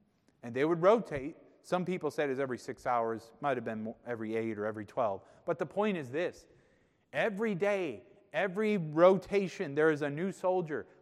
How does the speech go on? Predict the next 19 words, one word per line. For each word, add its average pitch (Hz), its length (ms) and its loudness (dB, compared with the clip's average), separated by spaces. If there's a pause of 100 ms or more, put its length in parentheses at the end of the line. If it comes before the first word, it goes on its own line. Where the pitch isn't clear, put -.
maybe 170 280 2
one, 180 520 2
maybe 156 280 -4
two, 202 340 -2
we 170 120 0
don't 160 240 2
know 165 160 2
the 147 100 -4
numbers. 202 520 -2 (560)
But 175 160 2
there 220 120 8
was 208 180 4
a 190 60 4
rotation 202 760 2
of 175 100 -6
soldiers 196 520 -2
coming 156 380 -8
in 220 280 -2
and 180 120 -6